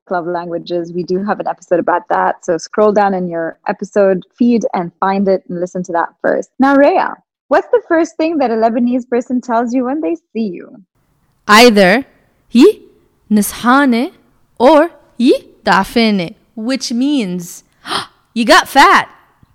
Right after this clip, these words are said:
Speaker 2: or <gasps> "You lost some weight," or <gasps> "You didn't lose that much weight this time," or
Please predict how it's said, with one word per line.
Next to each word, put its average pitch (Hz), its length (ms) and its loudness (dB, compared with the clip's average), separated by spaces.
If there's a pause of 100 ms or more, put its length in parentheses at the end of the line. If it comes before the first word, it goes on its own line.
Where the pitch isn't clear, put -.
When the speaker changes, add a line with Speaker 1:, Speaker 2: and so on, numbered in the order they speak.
(160)
Speaker 2:
or 202 260 0 (280)
<gasps> - 300 -20
"You 214 100 -6
lost 330 340 2
some 269 160 -2
weight," 320 400 -4 (320)
or 220 200 -8 (240)
<gasps> - 220 -20
"You 240 120 -2
didn't 339 200 2
lose 339 200 4
that 311 220 4
much 311 200 0
weight 330 220 -2
this 240 200 -2
time," 185 380 -6 (140)
or 214 200 -2